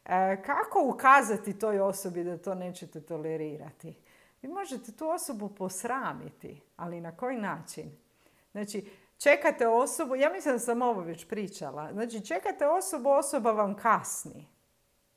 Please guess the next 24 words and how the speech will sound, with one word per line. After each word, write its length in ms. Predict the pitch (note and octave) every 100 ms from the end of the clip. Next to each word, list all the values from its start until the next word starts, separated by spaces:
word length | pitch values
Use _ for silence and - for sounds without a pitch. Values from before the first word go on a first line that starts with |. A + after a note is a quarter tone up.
| _ _ _ _ _ _ _ _
I 160 | G#3+ G#3
kad 200 | A#3+ B3
osoba 440 | F#4 - D#4 A#3+
dođe, 680 | G#3+ G#3 F#3+ D#3+ D#3+ F#3 A3+ A#3 _ _ _ _ _ _ _ _ _ -
ne 220 | G#3 A3
krenete 640 | D4 F#4+ A#4 G4+ C4+ B3+
sa 240 | - - C4+
onim 460 | C#4 C#4 A#3+ G#3
grintavim, 640 | G3 B3+ B3+ B3 G#3 G3+ F#3
„Šta 240 | - B3
kasniš, 600 | A#3+ A#3+ A#3+ A#3+ G#3 G3
ja 160 | A#3 G#3
te 140 | G#3
čekam” 440 | F#3 G#3 G3+ G3+ F3
i 60 |
slično. 520 | F3+ F#3 F3 - E3+ - _ _ _ _ _ _
Nego 260 | G3 G3
kažete, 540 | G3 D#4+ E4 C#4+ G#3 F#3+ - _ _
„Zašto 520 | F3+ C4 G4 - F#4+
ti 220 | - E4+
misliš 420 | E4 D4 D#4+ D4+
da 240 | A3+ G3+ G3
tvoje 440 | F#3 G3 G3+ D4 D#4+
vrijeme 680 | C4 F#3+ D3 D3+ D#3 G3